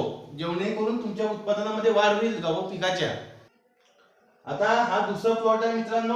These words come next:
इथं उंबीमध्ये अशी आपल्याला जळल्यासारखं दिसत आहे गहू पीक आणि इथं उंबी लांब पडली.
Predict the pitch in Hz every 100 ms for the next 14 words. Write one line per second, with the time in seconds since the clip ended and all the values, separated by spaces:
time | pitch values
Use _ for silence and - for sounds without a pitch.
0 | 240 190 185 226 214 196 220 220 226 226
1 | 233 226 226 226 247 269 - - - -
2 | _ _ _ _ _ _ - 165 180 214
3 | 226 226 233 233 226 233 233 226 220 180
4 | - - - - 165 - - 214 - -
5 | - - _ _ _ _ _ _ _ _
6 | _ _ - 156 208 254 - - - 147
7 | 170 208 240 262 175 - 254 - - _
8 | - 160 185 233 202 208 240 233 214 240